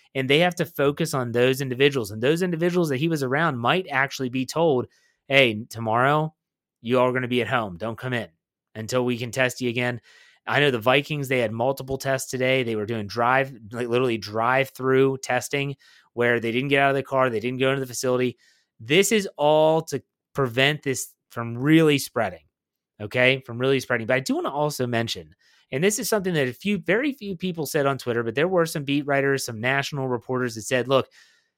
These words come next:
just because a couple players tested positive does not mean that the entire Titans organization ha-, has it. It does not mean that every single player that got tackled or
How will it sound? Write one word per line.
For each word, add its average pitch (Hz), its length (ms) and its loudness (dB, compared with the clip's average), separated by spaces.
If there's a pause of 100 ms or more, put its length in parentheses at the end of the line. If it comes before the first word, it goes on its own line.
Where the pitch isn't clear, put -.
(320)
just 170 360 2
because 156 720 0
a 120 60 -6
couple 151 320 -2
players 139 380 0
tested 127 340 -4
positive 120 460 0
does 113 220 -6
not 127 460 -4
mean 92 320 -12 (300)
that 120 140 -2
the 127 120 -2
entire 127 440 2
Titans 123 380 -4
organization 107 580 -6
ha-, 98 300 -12
has 113 320 -2
it. - 100 -16 (380)
It 135 160 -2
does 135 240 0
not 147 420 -2
mean 101 400 -8 (300)
that 123 380 2 (360)
every 160 260 2
single 143 500 -2
player 151 340 4
that 120 220 -4 (120)
got 147 300 0
tackled 143 540 2
or 110 320 -4